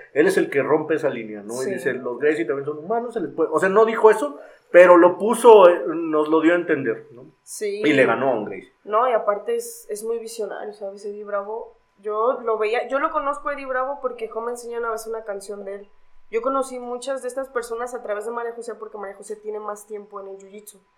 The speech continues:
Speaker 2: Entonces yo me decía, "Ah, mira esta persona", el otro, y yo así como de, "Ah", porque en jiu-jitsu hay gente que, como en el fútbol, fanática y se sabe los nombres de todos los peleadores
Speaker 1: Ujú.
Speaker 2: y así. Yo la verdad no, no, no, no mucho,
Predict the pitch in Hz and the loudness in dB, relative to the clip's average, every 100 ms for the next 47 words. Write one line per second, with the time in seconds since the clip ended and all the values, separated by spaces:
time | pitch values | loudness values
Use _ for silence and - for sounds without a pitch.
0 | - - - _ _ _ _ 220 220 247 | -10 -10 -16 _ _ _ _ -4 0 -2
1 | 247 233 233 226 247 311 339 330 330 330 | 0 0 0 0 0 0 -2 -4 -4 -2
2 | 294 254 269 262 262 262 247 254 247 254 | -2 -4 -6 -4 -4 -4 -6 -6 -8 -10
3 | 240 226 262 320 330 320 302 302 302 _ | -10 -8 -6 -6 -8 -14 -20 -20 -20 _
4 | 233 226 226 226 233 247 254 302 - 254 | -4 -2 -4 -6 -8 -12 -10 -6 -4 -2
5 | 254 247 262 226 240 240 240 240 254 233 | -2 -4 -8 -8 -4 -2 -2 -4 -4 -4
6 | 240 - 220 208 254 285 285 240 226 214 | -6 -10 -6 -2 -2 -2 -6 -6 -6 -4
7 | 226 254 254 233 233 247 262 233 220 220 | -2 -2 -4 -4 -4 -6 -8 -10 -6 -8
8 | 226 - 220 233 233 247 254 208 196 220 | -8 -12 -8 -4 -4 -6 -8 -14 -14 -16
9 | - _ _ _ 269 294 302 262 240 240 | -18 _ _ _ -6 -2 -2 -2 -4 -6
10 | 240 214 208 214 214 208 208 214 214 208 | -6 -10 -8 -10 -8 -10 -10 -16 -12 -12
11 | 208 226 220 233 240 262 - | -12 -8 -4 -4 -6 -8 -10